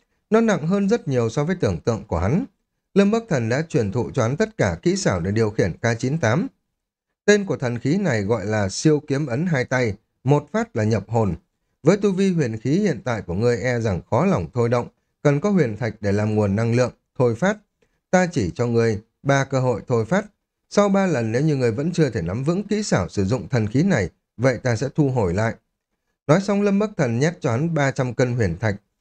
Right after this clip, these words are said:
Sau đó ở trong thế giới game Lost Castle mở ra chế độ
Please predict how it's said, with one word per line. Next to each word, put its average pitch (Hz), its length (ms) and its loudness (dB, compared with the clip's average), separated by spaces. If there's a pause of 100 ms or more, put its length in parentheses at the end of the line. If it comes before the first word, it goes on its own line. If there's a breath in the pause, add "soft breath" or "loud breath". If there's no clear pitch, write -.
(200)
Sau 147 180 2
đó 170 140 2
ở 139 140 -2
trong 123 220 -4
thế 127 180 -2
giới 135 140 0
game 131 300 0 (320)
Lost 196 320 0
Castle 117 440 0 (220)
mở 117 260 2
ra 147 140 2
chế 185 180 0
độ 170 180 2